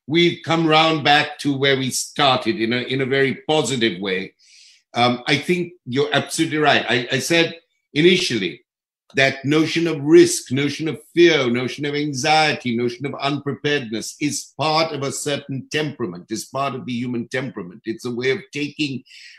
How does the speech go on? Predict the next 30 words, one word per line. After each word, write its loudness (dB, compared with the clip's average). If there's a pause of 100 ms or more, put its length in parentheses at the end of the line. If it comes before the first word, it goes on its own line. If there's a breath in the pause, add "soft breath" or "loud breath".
of -6
taking 2
difficult 0
circumstances, -4 (400 soft breath)
even 4
things -2
you 4
know, 2
and -2
somehow 0
building 6
the -2
good 4
city, 0 (380 soft breath)
the 0
big 6
dream 0
on 0
top 0
of -20
them. -10
That's, 0 (260)
that 0
is -4
a -6
particular -6 (100)
problem. -10
But -4
of -2
course, 2